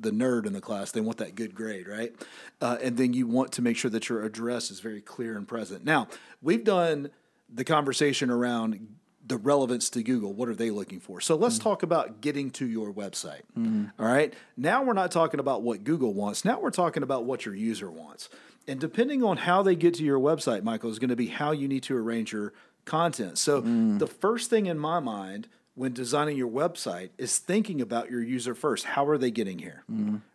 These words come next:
Speaker 1: Right? So I can, I can almost with certainty say that the majority of people coming to a urgent care website or a primary care website or some kind of immediate care website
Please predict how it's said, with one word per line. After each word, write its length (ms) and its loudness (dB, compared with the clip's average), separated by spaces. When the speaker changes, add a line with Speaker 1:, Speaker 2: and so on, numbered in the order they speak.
Speaker 1:
Right? 400 -2
So 400 6
I 160 6
can, 360 0
I 200 2
can 180 0
almost 480 2
with 200 0
certainty 760 -2
say 560 0
that 160 0
the 60 -4
majority 720 2
of 160 2
people 320 -2
coming 320 0
to 240 -2
a 380 -4
urgent 380 -4
care 220 2
website 600 -4
or 140 -4
a 40 -6
primary 520 -2
care 180 2
website 480 -4
or 80 -10
some 320 -4
kind 220 -2
of 100 -4
immediate 540 -2
care 180 -2
website 520 -4